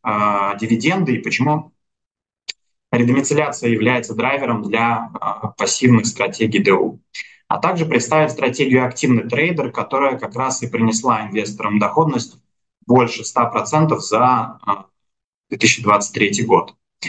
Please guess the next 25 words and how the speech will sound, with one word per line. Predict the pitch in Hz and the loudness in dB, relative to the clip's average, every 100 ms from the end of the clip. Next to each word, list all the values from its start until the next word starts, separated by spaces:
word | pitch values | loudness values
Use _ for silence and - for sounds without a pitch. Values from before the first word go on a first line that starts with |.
| - - | -14 -6
И | - | 2
у | 135 | 6
нас | 175 180 | 6 4
сегодня | - 160 147 | 2 2 2
в | 127 | 2
гостях | - - 110 - - _ _ | 2 0 -4 -4 -10 _ _
Олег | 110 110 160 127 | -2 0 0 -2
Абелев, | 104 113 160 - | -4 -2 -4 -2
начальник | 143 131 - 147 135 | -2 0 -2 -4 0
аналитического | 131 123 123 120 - 135 123 | 2 2 0 -6 -2 2 2
отдела, | 120 117 123 120 110 - - | 2 0 -2 -2 -4 -6 -4
а, | 101 101 113 - | -2 -2 -4 -6
Recom | 110 117 131 120 | -4 0 2 2
Trust, | 123 107 - _ _ _ _ - | 0 -2 -8 _ _ _ _ 0
и | |
Андрей | 156 151 123 139 117 | 2 2 0 -2 0
Дар, | 95 92 - | -2 -2 -8
управляющий, | - 110 117 120 113 - 107 104 - | -2 0 2 2 2 -2 -4 -6 -2
а, | 107 98 | -2 0
стратегией | - 113 - 120 110 | -2 -2 0 0 2
"Активный | 104 - 110 104 101 | 0 0 2 4 2
трейдер" | 123 165 151 - | 2 2 0 0
от | 113 117 | -2 -2
Recom | 113 - 113 | -2 0 0
Trust. | 104 90 - | 0 -4 -6